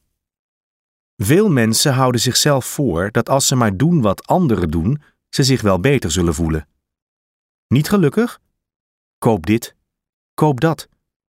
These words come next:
Koop iets. Koop wat de buren, de Trumps en de Kardashians kopen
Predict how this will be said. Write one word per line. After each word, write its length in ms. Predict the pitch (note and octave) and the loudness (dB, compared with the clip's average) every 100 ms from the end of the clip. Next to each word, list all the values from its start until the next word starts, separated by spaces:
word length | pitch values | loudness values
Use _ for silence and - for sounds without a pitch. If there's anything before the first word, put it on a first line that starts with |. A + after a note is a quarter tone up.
| _ | _
Koop 360 | - D#3 C#3+ - | 0 0 -2 -4
iets. 340 | C3+ - - - _ _ _ | -4 -4 -6 -8 _ _ _
Koop 320 | - F3 F#3+ | 0 0 0
wat 120 | D#3+ D3+ | -2 -2
de 100 | G#2+ | 0
buren, 500 | G2+ E3 F#3 D#3+ - _ | 2 2 2 -2 -6 _
de 120 | - D#2 | -8 -4
Trumps 480 | - G#2+ A#2+ - | 0 0 0 -4
en 120 | - F2+ | -4 -4
de 80 | |
Kardashians 680 | - F2 E2+ A#2+ - C#3 A2 | -2 -2 0 -2 -2 -2 -2
kopen 380 | - F#2+ F2 | 0 0 -2